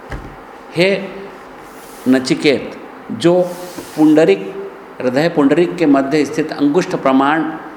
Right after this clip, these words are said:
चेतना को जानता है, वह उसी तत्व को जानता है जिसकी तुमने प्रश्न किया था। एतद् वेतद्। जैसे पहाड़ से वर्षा का जल मैदान में लौट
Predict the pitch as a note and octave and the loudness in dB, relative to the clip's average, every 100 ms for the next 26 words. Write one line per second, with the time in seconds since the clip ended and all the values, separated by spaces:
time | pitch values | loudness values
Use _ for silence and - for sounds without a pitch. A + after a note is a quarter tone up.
0 | - - C#3+ D3+ D#3 D3+ C3 A#2+ B2+ B2+ | -12 -2 0 2 2 2 2 2 0 0
1 | C#3+ D3 G3 F#3+ - - - - C3+ E3 | 0 0 0 -2 -6 -14 -16 -10 2 4
2 | G3 C#4 A3+ - - - - - - - | 4 2 0 -8 -14 -16 -18 -20 -14 0
3 | E3+ E3+ B3+ A#3+ A3+ A3+ A3 A3+ F#3+ D3+ | 2 4 4 4 4 4 6 6 6 4
4 | D3+ D#3 C#3 G#2+ F2+ - - - - - | 4 4 2 0 -4 -10 -16 -20 -20 -20
5 | - - - - - B2+ C#3 - - - | -20 -20 -20 -20 -16 -8 -8 -8 -12 -8
6 | - B2+ B2 C3 A2+ A2+ - - - - | 0 0 0 -2 -4 -6 -8 -8 -10 -10
7 | - - - - - - - - C3+ C#3 | -14 -18 -20 -20 -20 -20 -20 -10 -2 0
8 | C#3 D#3+ B2+ C3 - - - - - - | 2 0 2 0 0 -6 -10 -14 -16 -18
9 | - - - - - - - - - - | -18 -20 -20 -20 -20 -20 -20 -20 -20 -20
10 | - - - - - - - A#2 A2+ F3+ | -20 -20 -20 -20 -20 -20 -18 -10 0 0
11 | F3 D#4+ - D3 E3+ G#3+ - A3 D#3+ - | 2 0 0 0 0 0 2 4 4 2
12 | F3+ F3+ D#3 B2+ G2 G2+ - - - - | 0 2 4 2 0 -6 -14 -18 -20 -20
13 | - - - - - B2+ B2+ C#3+ D#3 F#3+ | -20 -20 -20 -20 -12 -2 0 2 2 2
14 | G#3+ G3+ G3+ F3+ C#3+ E3+ | 2 2 2 4 4 4